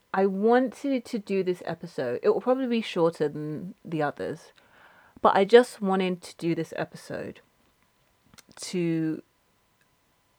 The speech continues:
give, like, a little bit of, does Thursday count as midweek? <laughs> Just encouragement to, um, all you ladies that listen to this. This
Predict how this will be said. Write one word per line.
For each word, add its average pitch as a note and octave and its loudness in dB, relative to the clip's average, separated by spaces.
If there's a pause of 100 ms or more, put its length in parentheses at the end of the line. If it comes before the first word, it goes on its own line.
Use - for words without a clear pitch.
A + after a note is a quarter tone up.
(120)
give, G3+ 2
like, F3+ 0
a F3+ -4
little E3+ 2
bit D#3+ 2
of, D3+ -2 (160)
does E3+ -8
Thursday A#3 2
count G3+ -4
as D#3 -6
midweek? E3+ -6 (260)
<laughs> - -20
Just B3+ 0 (180)
encouragement F#3+ 0 (1500)
to, D3+ -2
um, D#3+ -4
all E3+ -2
you E3+ -4
ladies D3 -4
that - -12
listen D3 -10
to - -20
this. - -16 (1500)
This F3+ 0